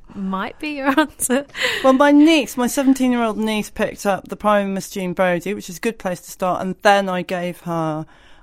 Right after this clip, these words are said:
Speaker 2: I actually gave her Girls of Slender Means, and, um, I think I gave her possibly A Far Cry from Kensington. I'm gonna work her up to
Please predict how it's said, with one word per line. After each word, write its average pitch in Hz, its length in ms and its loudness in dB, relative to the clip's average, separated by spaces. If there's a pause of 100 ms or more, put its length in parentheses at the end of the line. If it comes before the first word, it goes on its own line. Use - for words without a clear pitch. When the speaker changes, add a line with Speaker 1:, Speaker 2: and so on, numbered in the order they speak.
Speaker 2:
I 185 80 -2
actually 175 320 -6
gave 175 280 -4
her 165 120 -4
Girls 185 320 0
of 190 100 -12
Slender 175 360 -6
Means, 170 580 -4
and, 160 560 -4 (640)
um, - 260 -4
I 170 60 -6
think 180 300 -6
I 170 100 -4
gave 170 340 -6
her 156 340 -4 (120)
possibly 233 400 -2
A 185 80 -2
Far 190 220 -4
Cry 175 240 -6
from 175 180 -8
Kensington. 170 720 -6
I'm 175 100 -6
gonna 190 220 -6
work 196 380 -2
her 180 180 -8
up - 140 -10
to 180 280 -8